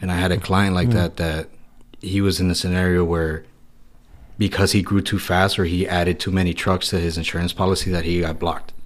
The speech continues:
Speaker 1: So he had to open up a new entity,
Speaker 2: Mm.
Speaker 1: right? So fast growth is well, but it's a high risk, and insurance companies don't, they don't like that. <laughs> So there's gotta be movidas and, like, little secrets that you
Speaker 2: Yeah.
Speaker 1: have to be able to do in order to continue your growth.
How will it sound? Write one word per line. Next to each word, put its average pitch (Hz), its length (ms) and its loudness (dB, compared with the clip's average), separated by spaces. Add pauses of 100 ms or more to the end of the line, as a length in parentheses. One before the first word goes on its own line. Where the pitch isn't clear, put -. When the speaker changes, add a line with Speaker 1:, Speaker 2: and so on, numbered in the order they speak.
Speaker 1:
So - 160 -2
he 85 120 4
had 90 140 0
to 92 60 -2
open 87 300 0
up 82 120 -6
a 87 60 -4
new 87 220 -2
entity, - 480 -8 (360)
Speaker 2:
Mm. 98 300 -2 (100)
Speaker 1:
right? 82 220 -6
So 78 460 -6 (180)
fast 117 320 4
growth 127 280 6
is 95 120 4
well, 101 320 4
but 95 320 0 (220)
it's 92 160 -4
a 90 60 0
high 95 180 4
risk, 87 440 2
and 92 140 -4
insurance 87 400 -2
companies 87 440 -6
don't, 82 280 -6 (1200)
they 92 80 -6
don't 85 160 -4
like 82 160 -6
that. - 320 -8
<laughs> - 40 -20 (960)
So 90 160 -4
there's 85 180 0
gotta 98 180 6
be 92 160 2
movidas 92 840 2
and, 90 120 -2
like, 80 120 -6
little 90 200 0
secrets 90 420 -2
that 92 60 -4
you 87 80 2
Speaker 2:
Yeah. 104 140 4
Speaker 1:
have 95 100 0
to 85 80 -4
be 85 160 -4
able 85 140 0
to 82 100 -4
do 90 220 0
in 87 100 0
order 87 200 0
to 82 80 -6
continue 85 440 -8
your 78 160 -10
growth. 80 280 -12